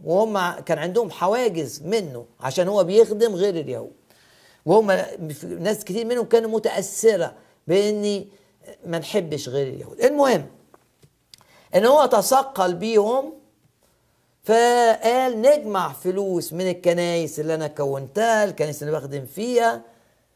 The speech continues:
اللي هي كلها من الأمم، اللي هي موجودة في، آه، الحتة بتاعت تركيا حاليًا، الحتة بتاعت اليونان حاليًا، الحتة اللي فوق اليونان، نجمع فلوس. طيب، لما جمع فلوس،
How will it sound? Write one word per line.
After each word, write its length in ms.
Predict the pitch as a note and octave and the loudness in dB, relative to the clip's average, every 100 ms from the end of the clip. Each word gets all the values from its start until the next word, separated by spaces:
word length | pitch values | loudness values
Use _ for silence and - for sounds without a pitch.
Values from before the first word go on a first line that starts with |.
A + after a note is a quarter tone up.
| _ E3 | _ -2
اللي 160 | D#3 | 2
هي 180 | E3+ G3+ | 4 4
كلها 400 | C#3 F3 G3 F#3+ | 2 0 2 2
من 160 | D#3 D#3 | 0 -4
الأمم، 680 | D#3+ F3+ G#3+ A3+ A#3 A3+ G#3+ _ _ _ _ - | -2 -2 0 0 -2 -4 -10 _ _ _ _ 0
اللي 140 | E3+ F#3 | 2 6
هي 200 | G#3 F#3 | 8 6
موجودة 840 | F3 F3+ E3+ G#3 G3 F3 D#3 - - - | 4 0 0 -2 0 0 0 -4 -12 -10
في، 520 | E3 F3+ D#3+ D3+ D3+ - - | -6 -4 -4 -4 -8 -10 -4
آه، 680 | C3 C3 - D#3 - - - | -2 -2 -4 -8 -16 -16 -10
الحتة 360 | - G3 F3 | -2 -2 -2
بتاعت 300 | - D3+ C3+ | -2 -2 -2
تركيا 340 | B2+ - F#3+ E3+ | -6 -2 0 0
حاليًا، 460 | C#3 C#3 F#3+ A3+ | -2 -2 0 0
الحتة 300 | D#3+ D#3 D3+ | -2 -6 -6
بتاعت 260 | - B2+ C3+ | -6 -8 -8
اليونان 320 | C3+ D#3+ D3 | -8 -6 -6
حاليًا، 440 | - C#3 F3 A#3+ | -6 -4 -2 -2
الحتة 280 | F#3 D#3 - | -4 -8 -8
اللي 120 | C#3 | -8
فوق 200 | A#2 F3 | -8 -8
اليونان، 540 | B2+ C#3 D3 G3+ B3 B3 - _ _ _ _ _ _ - | -8 -6 -2 -2 -2 -6 -16 _ _ _ _ _ _ -4
نجمع 440 | C#4+ D#4+ A#3 G#3+ F#3 | 0 0 0 -4 -4
فلوس. 440 | G3+ G3+ - _ _ - | -10 -12 -14 _ _ 0
طيب، 260 | F#3+ F3+ - _ _ _ _ _ _ _ _ _ _ _ - | 2 2 -4 _ _ _ _ _ _ _ _ _ _ _ -2
لما 280 | F#3 F#3+ F#3+ | 0 2 2
جمع 460 | C4+ D#4+ C#4+ G3+ | 2 2 2 0
فلوس، 840 | F3 F3 E3+ E3+ D#3+ - - - | -2 -2 -2 -4 -6 -10 -14 -18